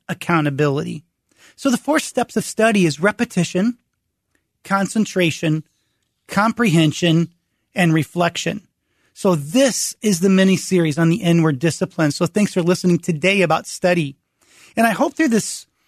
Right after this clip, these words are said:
this series, you're inspired to grow spiritually. And I'll ask, if you want any assistance and partnership to grow spiritually and, and maybe apply this thought of study, we want to help you at Professional Coach University.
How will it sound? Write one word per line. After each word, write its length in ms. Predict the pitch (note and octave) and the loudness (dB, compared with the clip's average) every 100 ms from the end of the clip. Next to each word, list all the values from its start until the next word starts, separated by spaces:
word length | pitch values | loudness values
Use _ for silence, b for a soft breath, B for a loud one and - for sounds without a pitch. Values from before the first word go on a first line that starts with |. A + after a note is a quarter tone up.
| _ | _
this 160 | F#3+ - | -4 -4
series, 600 | - G#3+ G3+ E3+ D#3 D3 | -2 2 4 4 2 2
you're 120 | G3 | 2
inspired 840 | F3+ - - - G3 B3 A3+ F3 | 0 -4 -10 -4 0 2 2 0
to 120 | - E3+ | -4 -4
grow 320 | D3+ F3+ E3+ | 2 2 2
spiritually. 680 | - F#3 F3+ F#3 - E3 D3+ | -2 -2 0 0 0 0 2
And 140 | D3+ B B B | 0 B B B
I'll 160 | A3+ A3+ | 0 2
ask, 400 | A#3+ G#3 - - b b G#3 | 2 0 -4 -18 b b -4
if 160 | - | 0
you 180 | G#3+ C4+ | 4 4
want 340 | A3+ A#3+ A#3+ - _ | 4 2 0 -4 _
any 520 | B3 B3+ C4+ C4 C4 D4+ | 2 4 6 6 4 2
assistance 680 | F3+ - A#3+ A3 - E3 F3 | -4 0 0 0 0 -2 0
and 140 | E3 | -2
partnership 560 | - A3 A3+ - F#3+ - | 0 0 0 -2 -4 -2
to 100 | D#3+ | 0
grow 200 | F3+ F#3 | 2 0
spiritually 840 | - - G3+ G3+ - E3+ D#3+ D3+ | -2 -8 0 0 0 -4 -2 0
and, 140 | D3 B B B | -2 B B B
and 140 | F#3 | 2
maybe 240 | F#3 G#3 G3+ | 4 4 2
apply 400 | - - G3+ G#3+ | 0 0 0 2
this 240 | F#3+ - | 0 -2
thought 240 | - F#3 F#3 | 0 2 2
of 80 | |
study, 440 | - - G3+ F3+ D#3+ | -4 -2 2 2 2
we 180 | G3 B3+ | 4 4
want 180 | C4 | 4
to 40 | G#3+ | 2
help 240 | - C#4+ | 0 0
you 180 | F3 D3+ | -2 -2
at 240 | D#3+ - | -2 -6
Professional 500 | - F3 F#3+ - E3+ | -8 0 0 0 -2
Coach 340 | D#3 F3 E3+ F#3 | 0 -2 -2 0
University. 680 | E3 D3 D#3 - F3+ C#3 | 0 2 -2 -2 -2 -2